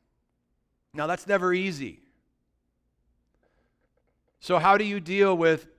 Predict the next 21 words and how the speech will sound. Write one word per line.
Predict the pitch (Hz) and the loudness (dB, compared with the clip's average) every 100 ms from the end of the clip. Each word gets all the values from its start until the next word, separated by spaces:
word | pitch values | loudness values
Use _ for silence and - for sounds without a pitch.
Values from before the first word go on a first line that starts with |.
| _ - | _ -2
confrontation? | 180 170 175 151 165 175 - 110 | 0 0 -4 -4 -2 -2 -6 -8
How | 135 175 | -2 0
do | 180 | 0
you | 180 175 170 - - _ _ | -2 -2 -2 -6 -20 _ _
deal | 131 180 185 | -6 0 2
with | 165 156 | 2 -2
if | 143 | -8
someone's | - 175 175 170 139 | -4 -4 0 -2 -4
wronged | 135 151 165 185 147 | -2 2 2 0 -4
you | 180 185 180 | -2 0 2
or | 139 | -2
someone's | - 170 170 156 107 | -4 -4 -4 -4 -2
done | 147 170 190 | -2 -2 -4
something | 190 180 175 180 175 | -6 -6 -6 -10 -6
to | 175 | -6
you | 180 185 | -2 -2
or | 139 | -2
you | 127 170 | -6 -4
don't | 180 156 127 123 | -2 -4 -6 -2
like | 143 175 180 | -2 -2 -6
someone? | - 185 185 185 185 190 202 | -12 -8 -6 -2 -2 -2 -6